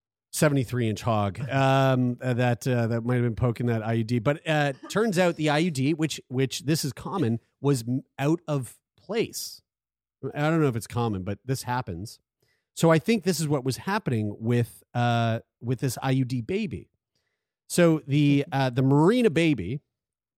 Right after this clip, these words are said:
Speaker 1: this was actually this woman's third I U D, and the first two, she said, worked great.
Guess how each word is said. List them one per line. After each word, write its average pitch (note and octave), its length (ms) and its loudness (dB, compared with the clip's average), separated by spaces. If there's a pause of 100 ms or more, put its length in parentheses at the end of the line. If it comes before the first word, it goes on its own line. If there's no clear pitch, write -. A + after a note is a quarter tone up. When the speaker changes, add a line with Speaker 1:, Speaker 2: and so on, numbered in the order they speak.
(240)
Speaker 1:
this D#3 120 2
was F#3+ 120 2
actually F#3+ 320 2
this D#3+ 160 2
woman's D3+ 420 2 (140)
third E3+ 400 4
I C3+ 120 0
U C#3+ 200 2
D, A2 460 -4 (500)
and A#2 80 0
the B2+ 60 2
first E3+ 340 0
two, D3 280 0
she C3+ 160 -10
said, A#2+ 240 -4
worked B2 280 -4
great. G#2 420 -6